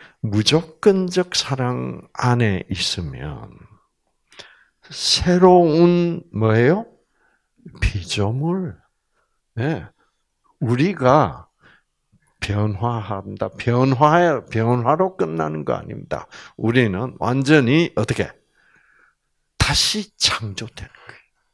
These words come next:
거예요. 네. 새로운 피조물이야. 그래 놓고 뭐라 그래요? 이전 것은 뭐예요? 지나간다.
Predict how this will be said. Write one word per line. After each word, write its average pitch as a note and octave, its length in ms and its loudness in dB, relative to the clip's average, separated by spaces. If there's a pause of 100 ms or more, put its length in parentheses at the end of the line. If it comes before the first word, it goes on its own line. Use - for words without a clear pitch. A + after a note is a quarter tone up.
(840)
거예요. C#4 120 -16
네. - 280 -18 (420)
새로운 - 920 0
피조물이야. - 720 -8
그래 C#3+ 360 8
놓고 - 880 -4 (1200)
뭐라 C3 380 8
그래요? B2 420 2 (2750)
이전 F3+ 640 6
것은 A3 600 4 (380)
뭐예요? A2 420 0 (640)
지나간다. G3+ 720 -6